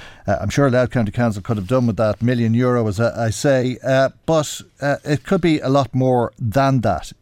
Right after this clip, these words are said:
in the coming years, uh, because last year, according to the Irish Independent, the bill was three hundred thousand. So over four years, that would be one point two million instead of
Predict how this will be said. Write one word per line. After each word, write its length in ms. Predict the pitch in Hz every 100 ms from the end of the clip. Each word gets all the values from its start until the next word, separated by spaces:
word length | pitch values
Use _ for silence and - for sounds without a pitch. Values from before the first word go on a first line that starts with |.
| -
in 320 | 131 113 107
the 80 | 107
coming 340 | 117 156 143 113
years, 380 | 90 82 82
uh, 140 | 113 104
because 500 | 107 - 135 117 - - - -
last 640 | 120 139 175 190 - -
year, 280 | 107 78 - - - - -
according 360 | - 120 110 95
to 100 | 98
the 120 | 104
Irish 280 | 110 101 -
Independent, 580 | 101 95 113 107 107 98
the 80 | 98
bill 360 | 127 120 117 - -
was 260 | 131 117 - -
three 280 | - 180 175
hundred 300 | 147 101 82
thousand. 420 | 92 78 - 85
So 200 | 123 127
over 280 | 139 123 117
four 540 | - - 196 202 196
years, 380 | 135 135 131 131
that 140 | 147
would 120 | 139 127
be 120 | 139
one 260 | 131 160
point 360 | 143 - 147 -
two 260 | - 190 214
million 260 | 117 80
instead 360 | 80 82 113 101
of 420 | 95 90 - -